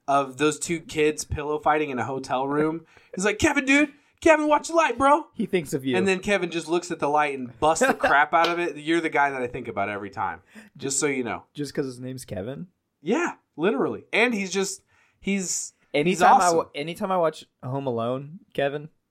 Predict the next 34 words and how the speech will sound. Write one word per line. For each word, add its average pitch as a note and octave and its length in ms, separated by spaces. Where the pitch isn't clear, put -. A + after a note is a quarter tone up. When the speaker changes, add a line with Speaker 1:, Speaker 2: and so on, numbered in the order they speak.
Speaker 2:
<laughs> - 280
I F3 120
think D3 360
of C3 140
you. - 340
<laughs> - 760
Speaker 1:
No, F3 240
I, D#3+ 300
I D#3+ 60
think G#3+ 320
that F3 140
way D#3+ 120
because D3+ 320
Kevin C#3+ 340
likes B2 300
Vines A2+ 400
and A2+ 100
he A2+ 60
likes G#2 300
funny G#2+ 240
stuff G#2 240
on G2+ 80
the G2 140
Speaker 2:
Ah, F#2+ 80
Speaker 1:
internet. A#2 260
Speaker 2:
dude, D#3+ 200
speaking D#3 380
of F2+ 120
Kevin, G2 480
dude, B2 260
Skyrim C3+ 540
V A2+ 200
R, G2 200
bro. E2+ 360